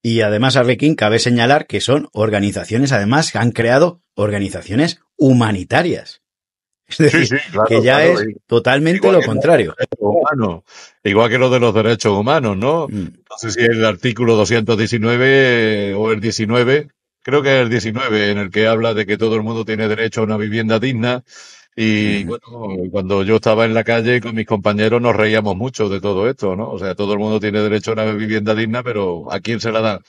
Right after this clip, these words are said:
Speaker 2: Bueno, ahora sí estamos viendo a quién se la están dando, <laughs> pero, pero por lo menos ahí en España le están dando una vivienda digna precisamente al que llegó antes de ayer.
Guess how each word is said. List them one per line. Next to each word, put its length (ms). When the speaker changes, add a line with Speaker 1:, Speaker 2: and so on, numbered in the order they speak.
Speaker 2:
Bueno, 240
ahora 260
sí 140
estamos 340
viendo 240
a 80
quién 160
se 80
la 120
están 200
dando, 460
<laughs> 100
pero, 180
pero 180
por 100
lo 80
menos 220
ahí 220
en 100
España 400
le 60
están 220
dando 340
una 160
vivienda 360
digna 440
precisamente 720
al 120
que 140
llegó 300
antes 260
de 80
ayer. 340